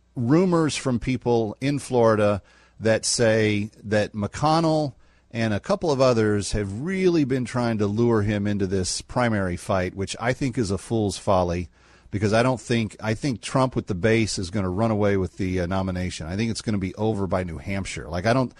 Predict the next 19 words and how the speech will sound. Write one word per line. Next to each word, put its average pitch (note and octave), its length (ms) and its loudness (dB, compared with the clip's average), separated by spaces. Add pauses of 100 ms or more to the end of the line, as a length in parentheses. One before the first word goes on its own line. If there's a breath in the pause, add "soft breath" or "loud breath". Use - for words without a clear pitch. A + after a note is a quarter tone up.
(260 loud breath)
I B2+ 100 0
don't D3+ 180 0
think D3 220 -4
it's, A2 180 -4
there's, A2+ 400 -4 (100)
uh, - 180 -12
and B2+ 280 -4
that's D3 180 0
only D3+ 160 2
because A#2+ 360 -2
Liz B2+ 240 2
Cheney's B2 360 -2
gonna G#2 140 -2
stay A2+ 280 -2
in A2 100 -2
for A2 140 -6
one G#2+ 180 0
more G#2 180 0
state. G2 420 -4